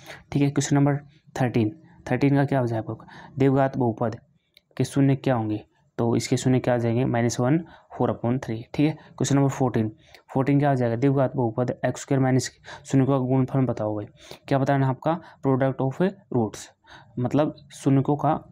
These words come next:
गुणनफल बताना है आपको, ठीक है, मतलब प्रोडक्ट बताना है। तो प्रोडक्ट क्या हो जाएगा? देखो एक्स स्क्वायर, ये देखो आपका फॉर्मूला ए स्क्वायर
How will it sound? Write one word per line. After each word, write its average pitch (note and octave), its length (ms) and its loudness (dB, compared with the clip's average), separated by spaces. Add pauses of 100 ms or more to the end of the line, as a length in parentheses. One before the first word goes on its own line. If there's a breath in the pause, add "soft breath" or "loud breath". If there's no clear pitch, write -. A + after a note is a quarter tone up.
(180)
गुणनफल C3+ 600 2
बताना A#2 440 0
है G#2 80 -4
आपको, A2+ 420 -8
ठीक D#3 100 2
है, F3 100 2 (280 loud breath)
मतलब C#3 220 2 (120)
प्रोडक्ट C3+ 360 0
बताना A2+ 340 -2
है। G#2+ 60 -8
तो A#2+ 80 -8
प्रोडक्ट C3+ 380 0
क्या C3 120 2
हो B2+ 60 2
जाएगा? A#2+ 240 0 (340 loud breath)
देखो A#2 260 0 (260 loud breath)
एक्स B2+ 200 -2
स्क्वायर, C#3+ 300 2 (220 loud breath)
ये C#3 120 4
देखो A#2+ 240 -2 (800)
आपका C3+ 360 -2
फॉर्मूला C#3+ 380 2 (160)
ए D3 160 4
स्क्वायर C#3 340 0